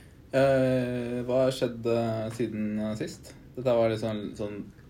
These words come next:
generell opps-, oppsummering da, om det, om, om, for de som ikke har hørt denne podcasten før. Eh, men hvis du har hørt podcasten før, så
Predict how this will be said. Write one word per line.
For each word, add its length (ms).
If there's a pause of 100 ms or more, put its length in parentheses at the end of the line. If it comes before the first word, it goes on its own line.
(100)
generell 420
opps-, 300
oppsummering 520
da, 60 (480)
om 180
det, 140 (380)
om, 180 (160)
om, 160 (300)
for 200
de 80
som 220 (160)
ikke 260
har 140
hørt 220
denne 200
podcasten 380
før. 160 (640)
Eh, 1160
men 300 (220)
hvis 160
du 120
har 100
hørt 100
podcasten 400
før, 140
så 240